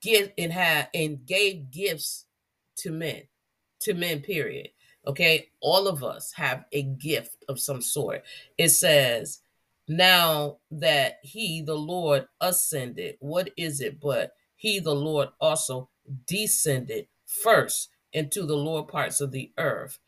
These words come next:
He, the Lord, that descended is the same also that ascended up far above all heavens. Far above that. Why? Because the heaven is his throne. He sits upon heaven.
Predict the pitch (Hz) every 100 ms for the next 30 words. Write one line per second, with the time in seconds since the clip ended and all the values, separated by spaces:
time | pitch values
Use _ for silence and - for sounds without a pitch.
0 | _ _ _ _ 214 226 170 160 160 156
1 | 180 165 143 143 151 127 135 190 202 -
2 | 165 143 139 - 151 143 - 143 135 -
3 | 190 - - - 117 131 - 135 123 135
4 | - _ - 196 190 - 170 135 127 107
5 | _ 170 - - _ _ _ _ _ _
6 | - - - 196 202 196 170 143 170 170
7 | 165 - 160 147 160 170 143 139 - -
8 | - - _ _ _ _ - 190 185 165
9 | 170 143 95 - 151 151 - 165 139 147
10 | 135 147 139 131 90 - - _ _ -
11 | 160 139 123 - 127 - 143 127 110 143
12 | 135 - - - - 139 120 - 123 147
13 | -